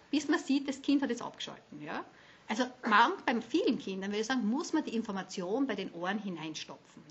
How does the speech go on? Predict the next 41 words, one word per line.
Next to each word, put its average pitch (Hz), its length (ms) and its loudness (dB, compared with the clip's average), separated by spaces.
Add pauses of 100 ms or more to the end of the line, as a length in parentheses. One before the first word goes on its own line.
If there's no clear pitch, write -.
ja. 185 140 -12 (1900)
Ähm, 170 560 -6 (1600)
gut, 233 220 4
uns 262 220 8
war 277 60 6
es - 60 2
einmal 214 220 4
wichtig, 269 340 4
dass 226 120 2
wir 226 60 4
den 214 140 2
Kindern 254 340 4
sagen, 226 440 2 (800)
also 220 200 6
nicht 269 200 8 (520)
ich 285 320 8
und 220 100 2
der 190 80 -6
Vati 196 400 4
machen 214 320 0
das 202 220 -4
so, 202 320 -2 (200)
sondern 208 440 0 (580)
der 196 80 -2
Mann 208 320 2
und 208 140 -4
seine 175 180 -12
Frau 196 500 2
oder 190 140 -2
der 175 140 -4
Vater 196 500 0
und 185 160 -8
die 185 60 -8
Mutter 240 640 0
oder 196 140 -8
der 170 180 -4
Papa 175 420 0
und 185 220 -4
die 190 80 -4
Mama, 190 460 -2
ja, 226 260 0